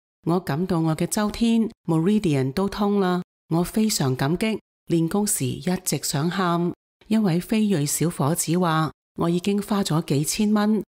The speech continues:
尋求一種修煉方法，今日你哋免費提供俾大家，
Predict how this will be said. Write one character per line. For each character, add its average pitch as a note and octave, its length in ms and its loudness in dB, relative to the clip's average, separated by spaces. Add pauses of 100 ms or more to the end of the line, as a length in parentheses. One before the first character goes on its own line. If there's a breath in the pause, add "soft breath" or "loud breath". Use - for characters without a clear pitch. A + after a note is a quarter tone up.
(140)
尋 D3+ 180 -2
求 C#3 200 -2
一 F#3+ 100 2
種 E3 260 -2
修 F#3 300 0
煉 D#3+ 200 2
方 F#3+ 240 -2
法， F3 280 -2 (380)
今 A#3+ 160 0
日 G#3+ 100 2
你 E3 120 0
哋 E3+ 200 0
免 D#3+ 200 2
費 G3 280 -2
提 E3 240 -2
供 G3+ 260 0
俾 E3+ 140 0
大 D3+ 160 0
家， G#3 340 0